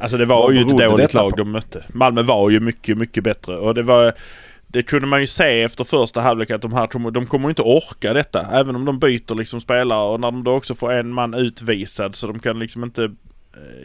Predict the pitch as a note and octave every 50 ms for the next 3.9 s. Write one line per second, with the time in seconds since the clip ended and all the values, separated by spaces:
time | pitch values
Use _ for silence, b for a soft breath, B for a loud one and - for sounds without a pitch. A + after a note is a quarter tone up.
0 | D#2 A2 B2 A#2+ A#2+ A2+ B2 C3 D#3 C#3 A#2+ - C3+ C3+ A#2 B B B B B
1 | B B - A#2 - C3 C3+ D#3 C#3 - C#3 A#2+ A2+ C3+ C#3+ D#3 - - - C3+
2 | C#3+ C#3 C3 B2 - - C#3+ C3 A#2+ - B2 A#2+ C3 A#2+ A2 A2 G#2+ - - A2+
3 | A2 A#2 A2 A2+ A2 - - - - A2 G#2+ A#2 B2+ C3 B2 - E2+